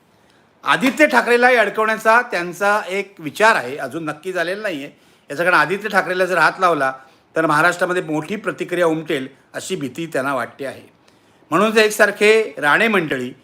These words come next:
दिशा सालियन प्रकरण हे खणून काढत असतात. खरं तर दिशा सालियन प्रकरण आता संपलेलं आहे. सीबीआयने मोदींच्या आणि अमित शहांच्या अखत्यारीतल्या सीबीआयने अहवाल दिलेला आहे की दिशा सालियनच्या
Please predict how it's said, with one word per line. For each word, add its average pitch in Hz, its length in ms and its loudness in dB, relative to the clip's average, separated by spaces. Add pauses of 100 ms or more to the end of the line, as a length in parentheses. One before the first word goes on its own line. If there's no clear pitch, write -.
(260)
दिशा 151 340 4
सालियन 214 460 -2
प्रकरण 208 440 2 (400)
हे 208 440 2 (160)
खणून 214 280 -2
काढत 170 260 2
असतात. 113 280 -12 (180)
खरं 170 160 -4
तर 190 60 -2
दिशा 185 300 -2
सालियन 190 300 -2
प्रकरण 180 240 -4
आता 185 140 -2
संपलेलं 170 460 -6
आहे. 123 100 -6 (640)
सीबीआयने 240 840 2 (360)
मोदींच्या 226 720 2 (420)
आणि 170 160 0
अमित 180 300 2
शहांच्या 185 560 2
अखत्यारीतल्या 185 840 -2 (300)
सीबीआयने 226 640 0
अहवाल 226 340 2
दिलेला 180 320 -4
आहे 156 100 -4 (460)
की 190 80 -4
दिशा 170 420 0
सालियनच्या 185 880 0